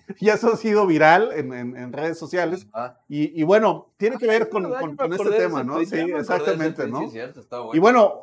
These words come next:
Speaker 1: hoy, eh, quien confronta a este senador es precisamente otra senadora, Lili Telles, quien, eh, pues,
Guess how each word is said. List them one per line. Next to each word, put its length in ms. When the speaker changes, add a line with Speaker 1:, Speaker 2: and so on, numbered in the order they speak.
Speaker 1:
hoy, 540
eh, 560
quien 300
confronta 920
a 160
este 220
senador 580
es 380
precisamente 720
otra 200
senadora, 680
Lili 440
Telles, 680
quien, 460
eh, 640
pues, 280